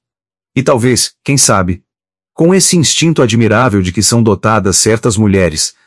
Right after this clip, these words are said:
através das mais brilhantes exterioridades ela sabia penetrar no fundo dos corações, e achava em Leonel alguma coisa que lhe repugnava.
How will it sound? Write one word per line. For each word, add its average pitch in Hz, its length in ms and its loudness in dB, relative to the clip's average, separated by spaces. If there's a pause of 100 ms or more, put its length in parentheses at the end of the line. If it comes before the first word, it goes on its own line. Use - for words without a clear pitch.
(220)
através 143 640 0
das 120 160 0
mais 120 180 2
brilhantes 127 800 0
exterioridades 104 1000 0
ela 107 200 2
sabia 107 320 0
penetrar 120 520 -2
no 120 100 2
fundo 147 380 -2
dos 135 160 -2
corações, 117 720 0 (340)
e 151 120 0
achava 151 520 0
em 147 80 2
Leonel 117 380 2
alguma 117 340 0
coisa 120 380 0
que 123 100 -4
lhe 117 80 2
repugnava. 101 760 -2